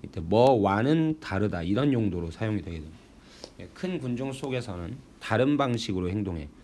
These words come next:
뭐와는 다른 방식? 그들이, 이 대동사죠. 그러하는 것과는 다르게. 그러하는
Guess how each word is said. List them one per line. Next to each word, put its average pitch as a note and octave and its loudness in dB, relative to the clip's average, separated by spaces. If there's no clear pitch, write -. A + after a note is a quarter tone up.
뭐와는 C3+ 6
다른 G2 0
방식? F#2+ -2
그들이, D3+ 2
이 G#2 0
대동사죠. B2+ 2
그러하는 D#3+ 4
것과는 B2 -2
다르게. E2 -4
그러하는 G#2 -2